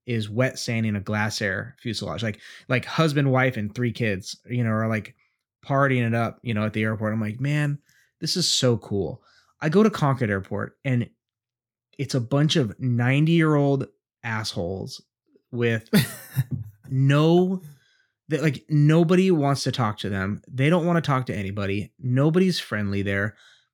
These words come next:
Speaker 1: It's a go-, if, and that is if they're there. Typically, it's a ghost town, you know, like, I don't think I saw somebody on my hangar row. I'm not kidding you.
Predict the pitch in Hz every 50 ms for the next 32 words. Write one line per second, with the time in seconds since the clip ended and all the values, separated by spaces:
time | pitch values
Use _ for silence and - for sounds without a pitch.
0 | _ _ - - 147 - 143 123 117 - 151 151 - - 170 165 165 165 - 170
1 | 160 160 156 - - 147 147 165 185 240 - - - 127 - _ _ _ - -
2 | 160 139 131 - - 165 139 - - 143 123 113 104 120 123 120 98 80 80 -
3 | - _ _ - - - 190 196 196 233 196 208 180 151 135 123 104 107 - 117
4 | 117 123 - - - - - - - - 120 131 - _ - 127 117 113 113 113
5 | 113 113 113 - - - - - _ _ _ _ _ _ _ _ _ _ _ _
6 | _ _ _ _ _ _ _ _ - - 170 226 294 311 330 254 - 143 127 -
7 | - 151 151 147 - - 160 156 151 139 123 120 123 127 135 120 117 117 113 127
8 | 139 139 143 147 165 185 208 202 _ - - 160 202 175 - - - 139 120 107
9 | 95 92